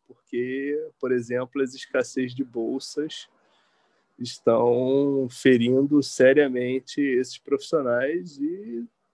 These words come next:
todos os outros que dependem das bolsas, né? Então, por exemplo, a S B Q criou há alguns anos atrás o S B Q Acelera, né, por exemplo, de maneira a identificar,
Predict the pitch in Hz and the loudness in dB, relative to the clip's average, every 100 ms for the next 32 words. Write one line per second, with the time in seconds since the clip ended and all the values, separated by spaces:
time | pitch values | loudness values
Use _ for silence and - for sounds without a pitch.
0 | _ _ _ - 143 147 190 139 143 147 | _ _ _ 2 2 2 -2 4 4 2
1 | - 156 165 - 131 135 143 147 - 120 | -8 0 0 0 -2 -2 -2 -6 -2 0
2 | 123 120 - 110 120 123 123 _ _ - | 0 -2 -10 -6 -4 -4 -8 _ _ -20
3 | - - - - _ _ _ _ _ _ | -20 -20 -20 -20 _ _ _ _ _ _
4 | _ 180 220 190 165 156 147 147 - 170 | _ 4 6 6 4 2 0 0 -2 -6
5 | 151 - 160 - 185 165 147 147 143 131 | -4 -4 -4 -4 -4 -2 -2 -2 -2 -2
6 | 123 123 120 113 104 98 - 123 123 131 | -2 -4 -6 -8 -12 -18 -6 -6 -4 -6
7 | 120 127 127 131 123 120 123 143 165 147 | -4 -4 -2 -2 0 -2 0 0 -2 -6
8 | 131 127 120 120 127 123 127 127 127 123 | -6 -6 -6 -6 -6 -4 -2 0 2 0
9 | - 143 131 131 156 160 - _ _ 117 | 4 4 6 4 4 2 -2 _ _ -4
10 | 131 156 127 113 110 - 120 117 120 127 | -2 0 -2 -4 -12 -6 -2 -2 0 0
11 | 165 - 127 123 135 127 123 131 143 143 | 0 -2 -4 -2 0 2 2 2 2 0
12 | 131 139 - - 123 - 151 170 | 0 0 -2 -8 -4 2 2 2